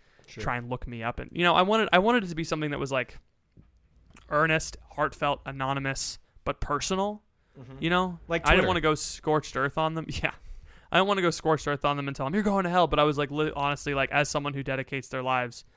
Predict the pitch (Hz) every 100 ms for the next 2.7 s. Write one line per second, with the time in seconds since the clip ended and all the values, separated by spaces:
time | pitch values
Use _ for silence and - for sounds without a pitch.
0 | _ _ _ _ _ - 165 - 151 139
1 | 131 120 139 135 123 - 160 143 135 123
2 | 127 - 127 120 - -